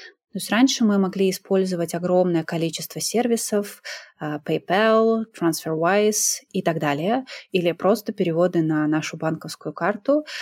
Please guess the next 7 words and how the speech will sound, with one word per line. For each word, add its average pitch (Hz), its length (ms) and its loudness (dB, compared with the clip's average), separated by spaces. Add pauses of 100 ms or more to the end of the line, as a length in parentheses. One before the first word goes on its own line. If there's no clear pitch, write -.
(280)
А, 175 400 -2
к - 80 -14
сожалению, 190 420 4
сейчас, - 640 -4
э, 170 300 -4
вс-, - 320 0
большинство 180 920 0